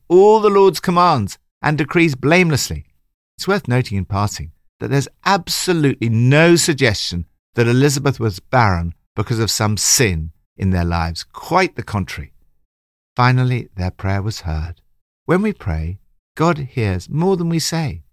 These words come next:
answers more than we ask, gives more than we imagine, in his own time and in his own way.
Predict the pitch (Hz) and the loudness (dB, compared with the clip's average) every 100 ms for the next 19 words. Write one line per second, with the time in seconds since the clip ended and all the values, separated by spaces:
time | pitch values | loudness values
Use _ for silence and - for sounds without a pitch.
0 | _ _ _ _ 92 110 - 156 120 117 | _ _ _ _ -4 -2 -4 -6 -2 0
1 | 151 151 170 - 135 202 - - - _ | 0 0 -4 -2 -4 -4 -6 -14 -20 _
2 | _ _ _ _ _ 131 151 180 95 127 | _ _ _ _ _ 2 4 2 0 0
3 | 160 170 180 175 185 196 - - - _ | 0 0 0 0 -2 -4 -10 -16 -20 _
4 | _ _ - 90 82 - 87 117 131 95 | _ _ -4 -2 -2 -4 -2 0 0 -4
5 | 76 73 82 - _ _ _ - 85 80 | -6 -8 -12 -20 _ _ _ -8 -6 -4
6 | 80 76 - 82 82 80 76 | -6 -8 -6 -4 -2 -4 -6